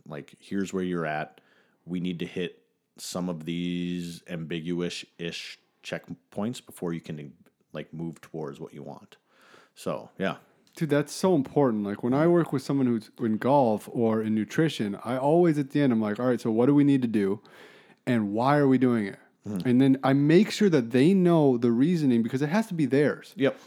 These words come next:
Speaker 2: Like, you can give them the tools, you can give them the information, but
Speaker 1: Totally.
Speaker 2: they have to take ownership and they have to know what the hell is going on.
Speaker 1: Yeah, if, if, if they don't, it's just like you waste, you just, you wasted your breath.
Speaker 2: Yeah.
Speaker 1: A hundred percent, because they, we, no one knows your body better than you. No one knows you better than you,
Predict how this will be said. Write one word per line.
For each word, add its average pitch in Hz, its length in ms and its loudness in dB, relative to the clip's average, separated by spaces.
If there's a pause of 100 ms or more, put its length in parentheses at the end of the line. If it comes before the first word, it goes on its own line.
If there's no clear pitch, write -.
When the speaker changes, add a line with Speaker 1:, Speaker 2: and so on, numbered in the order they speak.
(160)
Speaker 2:
Like, 123 180 0
you 180 180 2
can 190 120 2
give 165 160 4
them 156 80 2
the 123 100 4
tools, 156 460 2
you 175 60 -4
can 165 80 0
give 151 100 0
them 147 60 -2
the 139 80 2
information, 120 480 -2
but 107 80 -6
Speaker 1:
Totally. 139 240 0
Speaker 2:
they 214 60 2
have 226 220 0
to - 100 -6
take 156 260 -2
ownership 131 320 -2
and 110 100 0
they 131 80 0
have 185 120 0
to 143 60 -2
know 120 160 2
what 117 160 0
the 120 60 -8
hell 113 140 -4
is 110 80 -8
going 101 240 -6
on. 107 200 -4
Speaker 1:
Yeah, 139 220 0
if, 101 180 -6
if, - 280 -6 (100)
if 104 140 -6
they 104 160 0
don't, 110 320 -2
it's 87 260 -10
just - 180 -10
like - 200 -10
you 95 80 -6
waste, 90 360 -8
you 90 120 -12
just, 98 160 -10 (480)
you 85 100 -10
wasted 87 320 -8
your - 60 -8
breath. - 260 -14 (260)
Speaker 2:
Yeah. 143 360 0
Speaker 1:
A - 60 -18
hundred 123 180 -4
percent, - 320 -8
because 82 260 -10
they, 95 260 -4 (380)
we, 120 320 -2 (400)
no 104 80 0
one 156 160 0
knows 135 160 2
your 110 80 -2
body 95 220 0
better 85 180 -4
than 73 140 -10
you. 60 120 -14 (460)
No 104 140 0
one 135 120 2
knows 110 220 2
you 123 100 2
better 85 220 -2
than 65 160 -14
you, - 160 -16